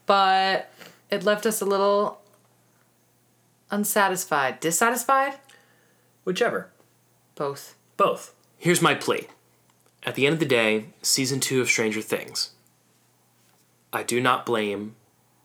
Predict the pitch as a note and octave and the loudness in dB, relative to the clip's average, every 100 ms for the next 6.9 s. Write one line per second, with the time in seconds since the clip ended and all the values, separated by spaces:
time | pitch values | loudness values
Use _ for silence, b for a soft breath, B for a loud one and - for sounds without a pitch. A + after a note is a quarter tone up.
0 | _ A#2 A#2+ E2+ F#2+ B2 F#3 - _ _ | _ -4 -2 -2 -4 -6 -8 -12 _ _
1 | _ _ _ _ _ _ b b b - | _ _ _ _ _ _ b b b -6
2 | A2+ A#2 A2+ A#2 - A#2 G#2+ G2+ G#2 - | -4 0 0 0 0 0 0 -2 -6 -14
3 | _ _ - A#2+ A#2 G#2+ A#2+ A#2 A2+ C3 | _ _ -6 0 0 0 -2 -2 -2 -4
4 | D#3 - - _ _ _ b b b - | -8 -10 -14 _ _ _ b b b -6
5 | A#2+ A2+ D#3 E3 C#3+ C#3 C3 B2+ B2 A#2+ | -6 -2 0 2 2 0 -2 -2 -2 -4
6 | - - B2 - A#2 F2 B1+ - - | -8 -8 -8 -2 -2 -2 -8 -10 -10